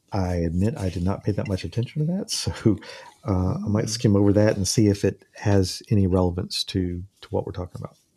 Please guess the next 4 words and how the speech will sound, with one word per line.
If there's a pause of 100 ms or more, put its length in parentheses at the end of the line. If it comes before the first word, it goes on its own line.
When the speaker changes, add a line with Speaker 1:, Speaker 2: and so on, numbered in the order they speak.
(160)
Speaker 2:
Okay. (400)
Okay. (1600)
Well, (400)
I